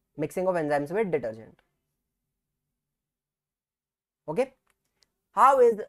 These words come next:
xanthan gum produced? Xanthan gum is a thickening agent, बहुत सारे प्रोडक्ट्स में ऐड किया जाता है। कैसे बनता है, किसके फर्मेंटेशन से बनता है?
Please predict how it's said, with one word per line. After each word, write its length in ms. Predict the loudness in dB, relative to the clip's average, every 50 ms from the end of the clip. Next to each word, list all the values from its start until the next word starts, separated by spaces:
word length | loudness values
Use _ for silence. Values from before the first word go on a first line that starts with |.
| -8 -2 2
xanthan 520 | 2 2 2 0 -2 -4 -4 -4 -2 -2 -2
gum 220 | -2 -2 -4 -4
produced? 560 | -6 -6 -6 -6 -6 -8 -10 -12 -16 _ _ -12
Xanthan 500 | -6 -4 -2 -2 -2 -2 -2 -2 -2 0
gum 240 | 0 0 0 -2 -4 -8
is 160 | -8 -6 -4 -2
a 160 | 0 0 0 -2 -4 _ _ _ _
thickening 500 | -8 -8 -6 -2 -2 0 0 0 0 0 0
agent, 260 | -2 -2 -6 -8 -8 -6
बहुत 240 | -4 -4 -4 -4
सारे 180 | -4 -6 -6 -6
प्रोडक्ट्स 360 | -6 -6 -6 -6 -8 -8 -8
में 100 | -8 -6
ऐड 180 | -6 -6 -6 -6
किया 140 | -6 -6 -4
जाता 240 | -4 -6 -6 -6 -8
है। 100 | -8 -10 _ _ _ _ _ _ _ _ _ _ _ _ 0
कैसे 280 | 0 2 4 4 4 4
बनता 400 | 2 0 -2 0 2 2 2 2
है, 240 | 2 2 0 0 0
किसके 380 | -2 -4 -6 -4 0 0 0
फर्मेंटेशन 600 | 0 0 -2 -2 -2 -2 -4 -4 -6 -8 -8 -10
से 80 | -8 -8
बनता 260 | -8 -8 -8 -10 -12
है? 140 | -14 -16 -18